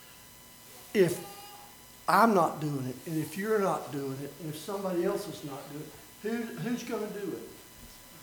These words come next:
There's nobody outside of Christianity that's gonna care for their souls. That's up to us.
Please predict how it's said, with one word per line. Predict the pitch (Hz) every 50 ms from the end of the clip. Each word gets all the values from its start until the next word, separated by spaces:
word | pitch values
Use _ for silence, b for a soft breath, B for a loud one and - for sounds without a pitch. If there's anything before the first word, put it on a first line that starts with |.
| - - - - - - - - - -
There's | 208 185 - - 190 196 196 214
nobody | 233 262 285 285 285 - 147 - - - - - - - - - - - - - - - - - - - - -
outside | - 185 202 226 254 - - - - - 220 214 214 208 -
of | - - - 208
Christianity | 202 190 180 - - - 185 165 160 151 151
that's | - - -
gonna | - 180 156 151
care | - - 170 160 147
for | - - 151
their | 143 143 143
souls. | - - 160 135 113 - - - - - - - - - - - - - - - - - - - - - - - - - - - - - 1017 1017 1017 - - - - 906 932 988 1017 - - - - - - - - - 453 466 494 - - - 453 440 427
That's | 175 160 180 180 180 - 175
up | 165 160 160 - -
to | 180 180 165 143
us. | 135 120 117 - - -